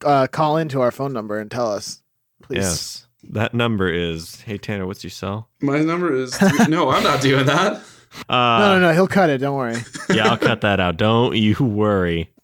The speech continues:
Speaker 2: Wink, wink, wink, wink, wink to, to, to Nathan.
Speaker 1: Uh, wink received, wink received.
Speaker 2: Yeah, Karen Spook, who is better known as code, codename Goldilocks.
Speaker 3: And
Speaker 2: Is
Speaker 3: one
Speaker 2: that, is that
Speaker 3: time
Speaker 2: from something where maybe she had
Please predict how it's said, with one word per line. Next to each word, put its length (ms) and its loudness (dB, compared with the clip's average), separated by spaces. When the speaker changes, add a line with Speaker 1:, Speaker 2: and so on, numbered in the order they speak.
Speaker 2:
Wink, 300 -2
wink, 280 -6
wink, 280 -8
wink, 320 -6
wink 420 -6
to, 100 -4
to, 140 -12
to 100 -6
Nathan. 400 -6
Speaker 1:
Uh, 240 0
wink 200 -6
received, 320 -4
wink 160 -12
received. 340 -10
Speaker 2:
Yeah, 220 0
Karen 340 2
Spook, 460 0
who 200 4
is 120 2
better 280 2
known 260 2
as 220 0
code, 320 -2
codename 600 0
Goldilocks. 800 -2
Speaker 3:
And 260 -6
Speaker 2:
Is 60 2
Speaker 3:
one 80 2
Speaker 2:
that, 260 2
is 120 0
that 140 2
Speaker 3:
time 60 -10
Speaker 2:
from 200 0
something 460 0
where 440 0
maybe 280 0
she 220 -2
had 520 -2